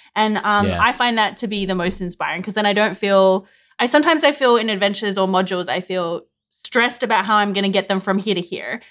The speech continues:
Speaker 1: And, uh, when you just sort of have some more, like, little disparate things that you can piece together yourself. I mean, yeah, it's not for everybody. And there have certainly been adventures I've run from modules that I've really enjoyed,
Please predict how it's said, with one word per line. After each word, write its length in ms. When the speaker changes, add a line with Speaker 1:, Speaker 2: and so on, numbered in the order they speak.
Speaker 1:
And, 420
uh, 320
when 160
you 80
just 160
sort 80
of 80
have 180
some 160
more, 280
like, 200
little 420
disparate 500
things 380
that 80
you 80
can 160
piece 220
together 340
yourself. 420
I 60
mean, 140
yeah, 160
it's 140
not 160
for 100
everybody. 600
And 280
there 80
have 120
certainly 280
been 100
adventures 400
I've 140
run 320
from 200
modules 300
that 80
I've 160
really 380
enjoyed, 500